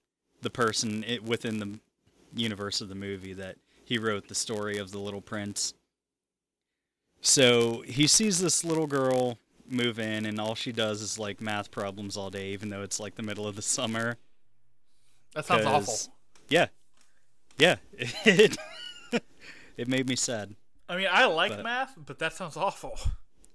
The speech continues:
Speaker 1: Yeah. So the little girl, she doesn't really have friends. All she does is kinda work and, you know, wants to grow up and be important, be, you know, successful in business or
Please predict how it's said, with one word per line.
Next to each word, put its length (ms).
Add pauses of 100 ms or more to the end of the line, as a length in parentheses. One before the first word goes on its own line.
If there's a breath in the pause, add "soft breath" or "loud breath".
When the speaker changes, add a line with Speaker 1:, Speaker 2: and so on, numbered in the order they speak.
(240)
Speaker 1:
Yeah. 260 (880)
So 220
the 80
little 240
girl, 340
she 180
doesn't 480 (300)
really 580 (320)
have 240
friends. 720
All 160
she 180
does 360
is 380 (500)
kinda 200
work 380
and, 220 (440)
you 100
know, 180 (160)
wants 260
to 100
grow 280
up 220
and 280 (720)
be 100
important, 640
be, 400 (260)
you 120
know, 320 (160)
successful 600
in 80
business 520
or 260